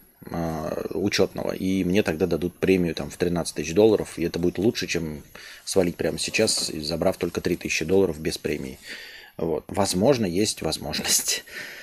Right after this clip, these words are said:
а, действительно допинать до конца года и все остальное. Но вот, а, горизонт планирования,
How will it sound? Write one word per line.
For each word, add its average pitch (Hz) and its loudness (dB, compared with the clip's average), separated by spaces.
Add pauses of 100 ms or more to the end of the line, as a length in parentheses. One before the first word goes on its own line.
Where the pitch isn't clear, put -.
(260)
а, 87 -2
действительно 87 0
допинать 87 2
до 90 2
конца 80 -4
года 101 2
и 82 0
все - -4
остальное. 76 -4
Но 107 2
вот, 107 0 (1200)
а, 95 6
горизонт 107 2
планирования, 113 4